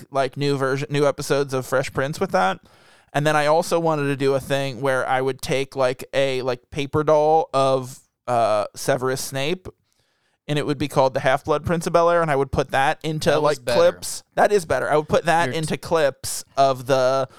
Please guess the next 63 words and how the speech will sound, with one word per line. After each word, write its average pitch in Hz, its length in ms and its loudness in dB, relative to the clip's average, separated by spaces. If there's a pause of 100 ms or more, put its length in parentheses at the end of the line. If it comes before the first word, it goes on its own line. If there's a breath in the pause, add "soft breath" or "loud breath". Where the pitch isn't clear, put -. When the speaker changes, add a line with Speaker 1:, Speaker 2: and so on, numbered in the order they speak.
(220 loud breath)
Speaker 1:
Fresh 156 320 0
Prince 160 320 -2
and 135 140 0
rewrite, 147 400 2
like, 135 240 -2
new 143 340 2
episodes 135 560 0
and 139 100 -2
use, 139 220 -2
like, 135 240 0
Alan 135 300 0
Rickman's 135 420 -4
dialogue 135 460 2
from 127 100 -6
other 127 160 0
things. 160 400 -4
It - 80 -12
was 139 100 -6
gonna 143 120 -6
be 147 120 -4
the 131 80 -2
Half-Blood 120 380 -4
Prince 127 240 -10
of 113 60 -8
Bel-Air. 64 300 -6 (180)
Speaker 2:
The 127 80 -14
toe 170 300 -4
thing 160 260 -8
wouldn't 120 240 -6
work 113 260 -10
because 107 160 -10
you 107 80 -14
can't 123 240 -10
hold 120 320 -8
your 98 140 -12
toe. 120 380 -8
You 113 100 -10
can 117 100 -8
hold 123 220 -6
the 123 80 -4
big 123 240 -6
toe 107 220 -4
up 101 180 -6
exclusively. 107 640 -10
The 95 100 -12
rest 110 260 -6
of 117 60 -10
'em 104 80 -8
would 98 120 -8
just 95 180 -14
always 98 380 -6
be 98 200 -18
on. 92 280 -14
Speaker 1:
You 87 60 -10
black 190 360 0
'em 170 100 -2
out. 180 300 -2
You 135 80 -6
wear, 147 100 2
like, 160 160 0
a 165 60 -4
black 139 340 4
Speaker 2:
Whoa! 302 140 2